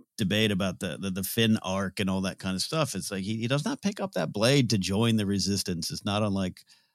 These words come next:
Han, you know, uh, kind of skirting around the rebellion until Return of the Jedi, when it's like, "Yeah, I'm a general, I'll fight in this now." It's, it's, it's, he finally connects there at that moment. And I,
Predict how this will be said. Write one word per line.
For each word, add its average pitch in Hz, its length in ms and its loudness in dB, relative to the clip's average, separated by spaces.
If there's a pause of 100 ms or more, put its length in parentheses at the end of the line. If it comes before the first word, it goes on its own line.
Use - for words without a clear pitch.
(160)
Han, 104 580 2
you 104 160 -2
know, 90 360 -2
uh, 101 460 -8
kind 107 160 2
of 95 340 -2
skirting 117 460 0
around 110 280 2
the 104 80 0
rebellion 101 460 2
until 98 240 0
Return 98 300 0
of 92 60 2
the 90 80 0
Jedi, 87 420 0
when 82 160 -10
it's 85 100 -10
like, 82 140 -6
"Yeah, 85 180 -4
I'm 87 140 -4
a - 20 -10
general, 78 360 -12
I'll 85 80 -6
fight 78 260 -8
in 78 60 -20
this 78 180 -12
now." 76 220 -18
It's, - 120 -14
it's, - 200 -16
it's, - 280 -20
he - 160 -18
finally 85 320 -10
connects 95 340 -6
there 76 160 -12
at 78 60 -10
that 95 140 -6
moment. 85 260 -12
And 95 80 -4
I, - 140 -8